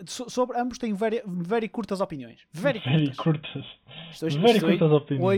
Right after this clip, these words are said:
Speaker 1: está um desastre. Isto hoje vai ser tipo comboio a descarrilar. Pá, e é, um deles é o twelve Minutes.
Speaker 2: Ok.
Speaker 1: Que eu acho que devo ter jogado cerca de twelve Minutes. Ou pouco mais.
Speaker 2: Oh, não.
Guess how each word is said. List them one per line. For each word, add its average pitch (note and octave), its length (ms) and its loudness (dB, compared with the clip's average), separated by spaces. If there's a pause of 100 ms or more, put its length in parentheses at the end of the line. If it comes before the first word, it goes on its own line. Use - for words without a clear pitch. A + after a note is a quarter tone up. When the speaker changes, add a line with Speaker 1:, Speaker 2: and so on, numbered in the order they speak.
Speaker 1:
está G3 200 0
um F#3+ 40 0
desastre. D#3 420 -6
Isto - 240 -10
hoje D#3+ 180 -2
vai E3+ 300 -2
ser E3 180 -6
tipo - 200 -10
comboio E3+ 460 0
a - 20 -4
descarrilar. E3 520 -6 (840)
Pá, A3 260 -2 (160)
e A#3 220 0
é, E3 320 0 (240)
um A#3+ 160 -4
deles F#3+ 240 2
é G3 60 2
o F#3+ 60 2
twelve G3+ 320 0
Minutes. F#3 460 -8 (2250)
Speaker 2:
Ok. F3+ 140 -4
Speaker 1:
Que G#3+ 80 2
eu G#3 140 4
acho G#3 200 -2
que - 140 -14
devo G3 180 0
ter G#3 100 -2
jogado F#3 280 0
cerca F#3+ 340 -4
de - 80 -10
twelve F3 260 0
Minutes. F3 440 -8 (580)
Ou D3+ 220 -2
pouco E3+ 260 -4
mais. C3+ 160 2 (120)
Speaker 2:
Oh, B2 40 0
não. A#2+ 260 -2